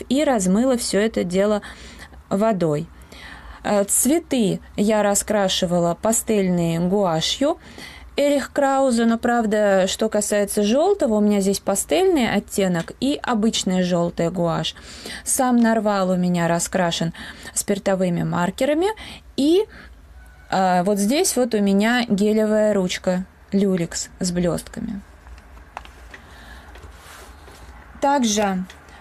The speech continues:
раскраска, я люблю раскрашивать фламинго. Эту раскраску мне подарила Виолетта. Привет тоже тебе и огромное спасибо. И, э, я ее брала с собой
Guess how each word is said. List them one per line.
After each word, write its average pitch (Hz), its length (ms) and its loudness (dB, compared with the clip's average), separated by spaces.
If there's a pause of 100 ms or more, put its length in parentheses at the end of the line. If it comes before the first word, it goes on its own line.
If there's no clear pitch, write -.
раскраска, 226 800 2
я 226 220 2
люблю 208 300 0
раскрашивать 190 720 0
фламинго. 208 760 2 (260)
Эту 277 240 2
раскраску 202 580 0
мне 180 180 2
подарила 175 520 0
Виолетта. 190 640 0
Привет 247 480 -2
тоже 233 260 0
тебе 226 280 -2
и 240 180 -2
огромное 202 600 0
спасибо. 294 720 -2 (500)
И, 330 240 2
э, 247 120 0
я 247 240 2
ее 226 320 2 (500)
брала 226 460 2
с - 60 -2
собой 190 540 0